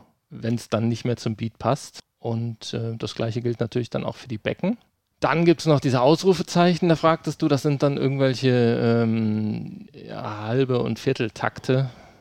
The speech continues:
Da wird dann angezeigt, hier, du bist, äh, nicht im Takt, äh, oder die werden nicht im Takt geschlagen, sondern das ist dann so ein halber oder ein, ein, halt ein Zwischentakt.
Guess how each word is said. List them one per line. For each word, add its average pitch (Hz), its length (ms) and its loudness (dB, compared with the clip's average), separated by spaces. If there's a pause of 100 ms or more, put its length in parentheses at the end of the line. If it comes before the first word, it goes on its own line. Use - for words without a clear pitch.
(300)
Da 120 260 -12
wird 113 140 -6
dann 117 100 -4
angezeigt, 117 580 -4
hier, 120 340 0 (200)
du 131 100 -12
bist, - 380 -6 (500)
äh, 98 240 -10
nicht - 360 -8
im 120 140 -8
Takt, - 540 -4
äh, 131 100 -2
oder 120 160 -4
die 110 120 -8
werden 117 180 0
nicht 117 120 -4
im 110 100 -2
Takt - 260 -8
geschlagen, 120 420 -6
sondern 113 520 -4
das - 260 -10
ist - 180 -12
dann 107 140 -8
so 110 80 -10
ein 110 120 -12 (200)
halber 117 260 -4
oder 104 180 -4
ein, 101 240 -6
ein, 104 400 -8 (220)
halt 101 240 -12
ein - 60 -10
Zwischentakt. - 680 -6